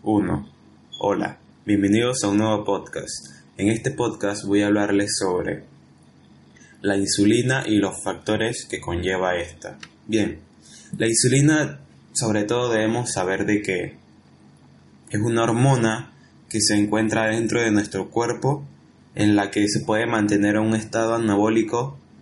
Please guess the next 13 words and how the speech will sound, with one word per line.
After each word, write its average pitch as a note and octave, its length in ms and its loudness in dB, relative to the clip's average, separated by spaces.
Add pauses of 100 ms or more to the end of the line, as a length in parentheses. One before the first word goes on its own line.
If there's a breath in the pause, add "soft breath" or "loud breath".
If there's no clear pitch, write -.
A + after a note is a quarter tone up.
(420)
mediante G#2 640 2
la F#2+ 500 -2
proporción A2+ 1040 -2
de A2 180 0
sangre A#2+ 640 2
o G2+ 60 2
oxígeno C3 800 0 (640)
que G#2 320 2
se - 140 -2
establezca G2+ 680 -2
en G2 120 -2
ella. F2+ 360 -4 (1120)
Bien, G#2 400 -2